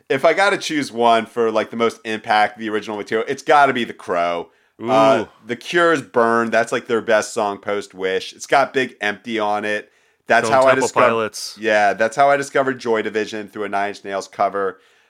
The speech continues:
Speaker 1: Uh, some pretty good Pantera, Helmet, uh, and Rage Against the Machine B-sides. But for me, the reason I still listen to The Crow to this day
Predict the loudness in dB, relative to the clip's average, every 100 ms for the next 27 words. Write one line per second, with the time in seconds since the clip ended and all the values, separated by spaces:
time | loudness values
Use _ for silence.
0 | _ 2 2 2 -4 -8 -4 -2 0 0
1 | 0 -2 -2 -2 0 2 2 2 0 0
2 | -2 -2 -4 -6 -8 -4 0 0 -2 -6
3 | -8 -8 -14 -14 -14 -14 -12 -12 -6 0
4 | 2 2 -2 _ _ _ _ 0 0 -2
5 | -2 -2 -4 -2 -2 -4 -10 _ _ -6
6 | -4 -2 -2 -2 0 2 0 -2 -2 -2
7 | -2 -6 -12 -12 -6 -4 -4 -8 -10 -6
8 | -4 -4 -6